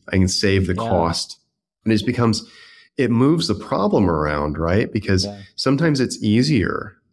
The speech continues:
Speaker 1: to redo some math in Java because I'm sitting in a J V M and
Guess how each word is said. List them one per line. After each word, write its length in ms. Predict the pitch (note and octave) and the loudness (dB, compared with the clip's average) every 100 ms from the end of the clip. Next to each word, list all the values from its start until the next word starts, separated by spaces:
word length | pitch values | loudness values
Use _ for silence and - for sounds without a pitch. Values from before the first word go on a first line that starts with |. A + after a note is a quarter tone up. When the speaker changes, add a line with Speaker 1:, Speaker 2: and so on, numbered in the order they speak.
| - | -4
Speaker 1:
to 140 | G#2+ | 0
redo 380 | G2+ A2 G#2 G#2+ | 2 2 2 2
some 240 | - F#2 | 0 2
math 340 | F#2 F2+ F#2 - | 2 2 0 -4
in 240 | G2+ F#2 E2+ | -2 0 0
Java 480 | F#2 F2+ F#2 F2+ | 0 2 2 2
because 720 | E2+ F2+ - F2+ F2+ - - - | 0 -2 0 0 0 -2 -6 -4
I'm 180 | F2 F2+ | -2 0
sitting 260 | - G2 F#2+ | 0 2 2
in 80 | |
a 60 | F2+ | 0
J 240 | E2+ F#2 | 0 0
V 180 | F2 F2 | 0 0
M 280 | F2 F#2+ A2 | 0 2 2
and 300 | F2+ F2+ E2+ | 0 -2 -6